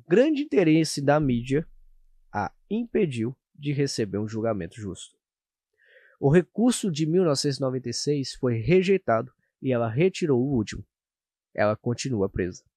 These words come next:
A Casa dos West, na vinte e cinco da Crow Street, ou a Casa dos Horrores, como foi apelidada pela mídia, foi demolida em outubro de mil novecentos e noventa e seis.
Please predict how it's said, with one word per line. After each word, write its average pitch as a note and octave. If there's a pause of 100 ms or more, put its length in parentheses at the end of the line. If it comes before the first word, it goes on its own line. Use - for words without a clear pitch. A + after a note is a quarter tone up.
(220)
A B2
Casa G3+
dos D3
West, A#2 (260)
na G#2
vinte E3
e -
cinco C#3+
da C3
Crow B2+
Street, B2 (320)
ou A2
a G2+
Casa C#3+
dos G#2+ (120)
Horrores, A#2 (280)
como C3
foi B2+
apelidada A#2+
pela G2
mídia, A#2+ (320)
foi A#2
demolida C#3+
em C3+
outubro C3+
de A#2+
mil C3+
novecentos A#2
e B2
noventa C#3
e E3
seis. -